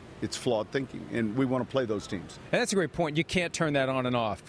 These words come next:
Speaker 2: Winning is either
Speaker 1: It's
Speaker 2: part of your culture or
Speaker 1: craziness.
Speaker 2: it's not.
Speaker 1: It's craziness.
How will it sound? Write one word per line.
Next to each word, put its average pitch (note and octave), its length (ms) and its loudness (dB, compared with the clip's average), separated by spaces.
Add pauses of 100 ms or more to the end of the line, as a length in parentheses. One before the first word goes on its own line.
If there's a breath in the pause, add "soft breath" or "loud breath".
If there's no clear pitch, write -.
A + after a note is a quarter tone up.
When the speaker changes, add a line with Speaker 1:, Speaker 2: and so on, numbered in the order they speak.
Speaker 2:
Winning F3 320 2
is E3 160 4
either D#3 100 4
Speaker 1:
It's F#3 100 0
Speaker 2:
part D3+ 140 4
of C#3+ 80 0
your G3+ 160 2
culture E3 320 2
or - 20 0
Speaker 1:
craziness. C3+ 280 2
Speaker 2:
it's - 80 -2
not. A2 260 0
Speaker 1:
It's D#3+ 160 0
craziness. C#3 800 0